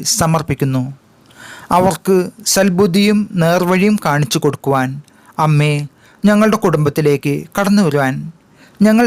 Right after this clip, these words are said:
താഴ്മയായി അപേക്ഷിച്ചുകൊള്ളുന്നു. അമ്മയുടെ സംരക്ഷണത്തിൻ്റെ മേലാപ്പിനാൽ അവരെ പൊതിയണമേ. സ്നേഹത്തിൻ്റെ നിറകുടമായ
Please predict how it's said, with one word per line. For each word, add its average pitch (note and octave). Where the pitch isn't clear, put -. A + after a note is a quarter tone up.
താഴ്മയായി D#3
അപേക്ഷിച്ചുകൊള്ളുന്നു. C#3
അമ്മയുടെ G#3
സംരക്ഷണത്തിൻ്റെ D#3
മേലാപ്പിനാൽ G3+
അവരെ F#3+
പൊതിയണമേ. C#3+
സ്നേഹത്തിൻ്റെ G#3
നിറകുടമായ E3